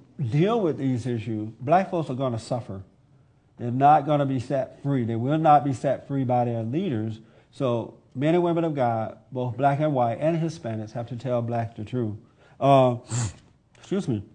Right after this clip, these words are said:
Sinus problem. I'm sorry for the snorting thing.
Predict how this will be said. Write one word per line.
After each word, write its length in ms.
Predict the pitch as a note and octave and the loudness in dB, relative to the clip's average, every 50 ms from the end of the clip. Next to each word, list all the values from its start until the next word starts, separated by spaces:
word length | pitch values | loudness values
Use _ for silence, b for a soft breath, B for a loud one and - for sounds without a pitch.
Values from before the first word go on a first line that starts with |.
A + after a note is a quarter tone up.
| _ _ _ _ _ _ _ _ _ _ _ _ _ _ - _ _ _ - - | _ _ _ _ _ _ _ _ _ _ _ _ _ _ -20 _ _ _ -20 -20
Sinus 300 | - - C#3+ C#3 C3 A#2 | -6 -2 -2 0 0 -2
problem. 360 | G2 - B2 A#2+ A2+ A2+ A#2 A#2 | -4 -4 -2 -2 -2 -2 -2 -4
I'm 120 | A2+ A2 | -4 -6
sorry 280 | G2+ - B2+ B2 A#2+ A2+ | -6 -6 -4 -4 -4 -6
for 120 | G#2+ A2+ | -6 -8
the 80 | G#2+ G2+ | -10 -12
snorting 520 | G2+ - - A#2+ A#2+ A#2+ A2 - A2 G#2+ | -12 -12 -12 -12 -10 -10 -10 -10 -12 -12
thing. 360 | G2+ A2+ A2 A2 G#2+ G#2+ G#2+ | -12 -10 -10 -10 -10 -12 -14